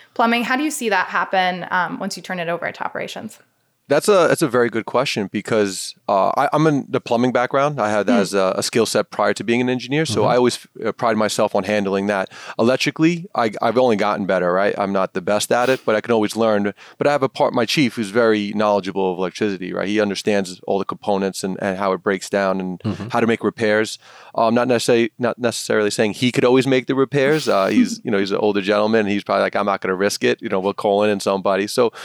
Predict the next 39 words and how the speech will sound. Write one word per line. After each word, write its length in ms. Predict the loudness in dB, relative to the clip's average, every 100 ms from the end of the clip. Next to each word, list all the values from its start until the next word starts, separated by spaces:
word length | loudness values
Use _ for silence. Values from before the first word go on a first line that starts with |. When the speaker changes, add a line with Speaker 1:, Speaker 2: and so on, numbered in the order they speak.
| -8 -2
Speaker 2:
we 120 | -2
do 180 | 0 0
take 240 | 0 2
a 60 | 0
small 380 | 0 2 2 2
level 300 | 0 0 0
of 140 | -2 -2 0
chance 500 | 0 -2 -6 -10 -8 -4
to, 260 | 0 0
uh, 60 | 2
make 180 | 0 0
small 240 | 0 0
repairs. 560 | 0 0 0 0 -2 -12 _ _ _ 0
But 260 | 2 2 -2
if 140 | -2
we 80 | -2
see 200 | 0 0
things 280 | 2 2 2
getting, 220 | 2 2
like, 140 | 0
above 320 | 0 0 0 0
and 100 | -2
beyond 420 | 0 2 2 0
or 140 | -2
something 280 | -2 -2 -2
that's 120 | -4
way 160 | 0 0
o-, 180 | 0 -2 -6 -8 -2
out 100 | -2
of 80 | 0
our 140 | 0
hand 220 | 0 -4 -4
of 60 |
handling, 380 | -6 -4 -4 -4
we 140 | -2 0
always 240 | 0 0
outsource 460 | -2 -4 -6 -8 -4
that 180 | -6 -2
work. 240 | -4 -4